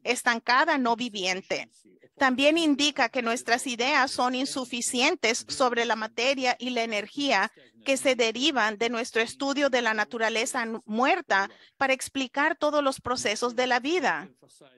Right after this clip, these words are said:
Lo que enfatizaba Bernansky ya en los veintes y en los treintas,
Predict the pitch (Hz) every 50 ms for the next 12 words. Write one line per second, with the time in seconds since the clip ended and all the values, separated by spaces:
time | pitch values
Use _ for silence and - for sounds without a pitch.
0 | - _ _ _ _ - - 262 262 262 302 302 277 - 311 285 - 285 285 -
1 | 320 320 349 381 392 339 285 269 254 247 220 220 240 - - - 262 208 196 220
2 | 233 - _ _ _ _ - 220 214 254 254 240 262 269 - - - 254 254 247
3 | 233 226 233 208 233 233 262 330 339 - - 240 233 247 - - - 233 240 226
4 | 220 214 190 - - 147 - 214 185 185 196 214 180 - 180 117 104 - - -
5 | 190